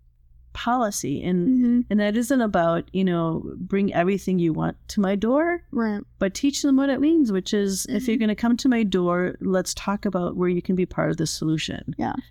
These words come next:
Speaker 1: Come with ideas and what, what you don't like and what it would look like if it was fixed.
Speaker 2: Mm-hmm. Absolutely.
Speaker 1: Um, so just maintaining those conversations.
Speaker 2: Mm-hmm. Yeah.
Speaker 1: And then,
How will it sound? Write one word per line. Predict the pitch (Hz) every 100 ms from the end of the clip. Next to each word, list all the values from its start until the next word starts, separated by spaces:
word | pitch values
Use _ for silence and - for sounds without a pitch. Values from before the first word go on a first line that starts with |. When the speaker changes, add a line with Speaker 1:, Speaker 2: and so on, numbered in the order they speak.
| -
Speaker 1:
Come | - 214
with | 220 220
ideas | 202 190 185 175
and | 180 180
what, | 175 - - -
what | - 180 185
you | 180
don't | 185 240 180
like | 156 160 160 - -
and | 185
what | 180 180
it | - 170 - -
would | - - 185 175
look | 180 175
like | 185 175 -
if | - -
it | -
was | 156
fixed. | - - - - - 269
Speaker 2:
Mm-hmm. | 254 240 247 -
Absolutely. | 233 - 240 240 226 226 -
Speaker 1:
Um, | 175 170 170 160
so | - 208
just | 208 208
maintaining | 190 185 185 170
those | 160 151
conversations. | - 107 - 196 - 185 - -
Speaker 2:
Mm-hmm. | 240 240 220 226 -
Yeah. | 226
Speaker 1:
And | 202
then, | 208 208